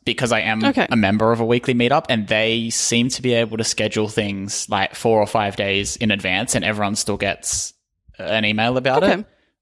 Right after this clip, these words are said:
Speaker 1: Uh, I could be wrong. Maybe there's something funny going on there that I'm not seeing, but, um, yeah, it might be different if you have a me-, a meetup scheduled,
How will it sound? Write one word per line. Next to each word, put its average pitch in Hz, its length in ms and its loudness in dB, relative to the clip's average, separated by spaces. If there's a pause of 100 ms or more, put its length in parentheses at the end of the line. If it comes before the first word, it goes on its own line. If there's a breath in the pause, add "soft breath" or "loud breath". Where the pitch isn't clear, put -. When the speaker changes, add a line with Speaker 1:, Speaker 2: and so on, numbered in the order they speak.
Speaker 1:
Uh, 101 280 -2
I 113 80 -4
could 160 200 -2
be 165 140 2
wrong. 120 220 4
Maybe 120 200 2
there's 117 140 2
something 110 400 0
funny 107 300 -2
going 101 260 -2
on 101 140 -2
there 110 180 0
that 104 220 -8 (420)
I'm 107 80 -10
not 104 140 -4
seeing, 123 320 -2
but, 107 260 0 (420 soft breath)
um, 92 360 -8 (160)
yeah, 101 280 -2
it 117 80 0
might 117 300 0
be 127 100 0
different 107 400 -2
if - 200 -4
you 104 120 0
have 110 220 -4
a - 40 -8
me-, 101 200 -2
a 104 160 0
meetup 101 300 0
scheduled, 95 480 -4